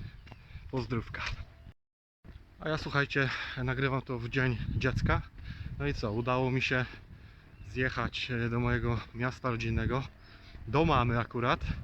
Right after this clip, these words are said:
e, w Dzień Dziecka, słuchajcie, na długą pauzę. E, a z tego względu, że, mm, przeprowadziłem się pięćset kilometrów, e, od mojego,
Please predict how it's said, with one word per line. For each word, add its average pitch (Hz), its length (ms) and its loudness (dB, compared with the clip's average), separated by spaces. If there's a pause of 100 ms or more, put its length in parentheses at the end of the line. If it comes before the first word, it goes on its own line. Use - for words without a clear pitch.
(680)
e, 117 120 -2
w 113 40 -6
Dzień 131 240 4
Dziecka, 127 560 0
słuchajcie, 120 500 0
na 127 120 2
długą 135 300 4
pauzę. 117 400 4 (840)
E, 117 560 2
a 135 60 -2
z - 60 -4
tego 160 180 0
względu, 151 360 2
że, 143 260 4 (280)
mm, 127 480 2 (480)
przeprowadziłem 135 560 2
się 123 260 0
pięćset 135 320 -2
kilometrów, 127 640 0 (720)
e, 117 180 -2
od 117 100 -4
mojego, 120 520 0